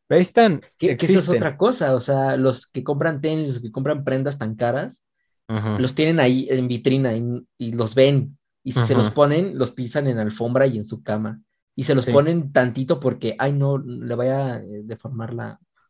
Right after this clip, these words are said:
Speaker 2: la forma en el caso de los tenis.
Speaker 1: Ujú.
Speaker 2: Pero no los usan,
Speaker 1: Sí.
Speaker 2: güey.
Speaker 1: Sí. Es que, ah, como tú dices, ¿no? O sea, está como ya más complicado,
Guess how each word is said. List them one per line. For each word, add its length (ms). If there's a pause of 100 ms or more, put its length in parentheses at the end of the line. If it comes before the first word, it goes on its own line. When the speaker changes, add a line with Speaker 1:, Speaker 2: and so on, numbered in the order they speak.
(120)
Speaker 2:
la 80
forma 320
en 80
el 80
caso 240
de 80
los 120
tenis. 220
Speaker 1:
Ujú. 340 (600)
Speaker 2:
Pero 140
no 120
los 200
usan, 260
Speaker 1:
Sí. 80
Speaker 2:
güey. 160 (880)
Speaker 1:
Sí. 140 (960)
Es 180
que, 440 (100)
ah, 300
como 200
tú 120
dices, 300
¿no? 260
O 80
sea, 100
está 260
como 280
ya 100
más 160
complicado, 800